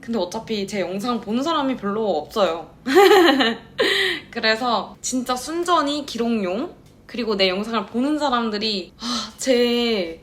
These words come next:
뭐 일 년 전에 또는 뭐 육 개월 전에 막 그거 한다고 그러더니 정말 됐네?" 하면서 뭔가 자기 인생에 대한 좀 자극? 여러모로 내 스스로에게도 도움이 되고 싶고, 그 다음에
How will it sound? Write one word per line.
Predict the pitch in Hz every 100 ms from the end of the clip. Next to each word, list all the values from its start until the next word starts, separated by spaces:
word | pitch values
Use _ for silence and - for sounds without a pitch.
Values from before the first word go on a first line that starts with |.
| -
뭐 | 196 196
일 | 214
년 | 233 233
전에 | 220 175 165 156
또는 | 156 202 175
뭐 | 160
육 | 170 -
개월 | 247 208
전에 | 196 175 175 165 170 165 151 - - - -
막 | - -
그거 | 226 226
한다고 | 294 349 381 370 214
그러더니 | 214 233 202 180 170 175 180 170 151 - - -
정말 | - 277 302
됐네?" | 269 240 254 262 262 359 -
하면서 | - 330 330 294 294 277
뭔가 | 196 214 233 233 240 226 - - -
자기 | - 233 240 269
인생에 | 214 214 226 285 294 285 285 285 269 247 226
대한 | 220 202 202
좀 | 202 196
자극? | - - 190 196 - - -
여러모로 | 254 294 381 359 294
내 | 202 190
스스로에게도 | 254 269 294 269 226 202 -
도움이 | 185 196 196 190
되고 | 175 175
싶고, | 202 - - 311 - - -
그 | 226
다음에 | 226 208 220 320